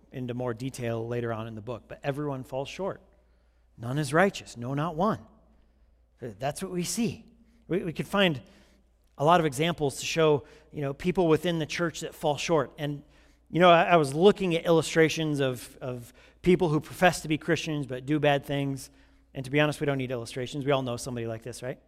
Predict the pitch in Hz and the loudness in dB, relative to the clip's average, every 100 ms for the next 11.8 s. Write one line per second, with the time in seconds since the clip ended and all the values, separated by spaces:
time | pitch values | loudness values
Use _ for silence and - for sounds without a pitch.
0 | _ _ - 143 139 160 147 143 151 151 | _ _ -8 -4 2 2 2 0 -2 -4
1 | 151 135 139 - 160 131 160 139 139 135 | -6 -6 -10 -4 -2 -2 -6 -6 -4 -4
2 | - 143 156 139 135 143 160 160 160 151 | -4 -6 -4 -6 -4 -2 0 0 0 -6
3 | 139 - 180 - 196 175 233 233 202 - | -6 4 4 4 0 2 4 4 2 -2
4 | - - _ _ _ _ - 196 - 277 | -10 -16 _ _ _ _ 0 0 4 4
5 | - - 233 220 - - _ _ _ _ | 4 4 4 2 -4 -18 _ _ _ _
6 | _ _ _ _ 156 190 165 175 190 - | _ _ _ _ -2 2 8 8 8 4
7 | 185 160 143 - 165 185 - 190 180 208 | 4 4 2 2 4 4 2 2 2 0
8 | 185 156 156 160 - 151 143 156 131 120 | 0 4 4 2 0 0 0 -2 -2 -4
9 | 110 110 160 160 180 - 160 139 - 180 | -8 -2 4 4 4 2 -2 -2 0 2
10 | 196 - 202 185 190 160 143 131 113 92 | 2 0 2 4 2 0 0 -2 -10 -20
11 | _ _ _ _ _ _ - 165 | _ _ _ _ _ _ -8 -8